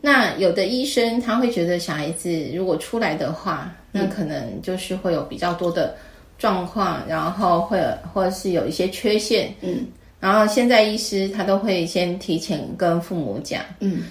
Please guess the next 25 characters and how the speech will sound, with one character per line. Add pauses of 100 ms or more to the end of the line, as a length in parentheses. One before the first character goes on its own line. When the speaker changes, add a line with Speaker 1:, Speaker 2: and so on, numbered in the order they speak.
(180)
Speaker 1:
然
后
那
个
父
母，
让
父
母
决
定
是
这
个
孩
子
是
Speaker 2:
去
留
这
样
子。
Speaker 1:
对，
去
留。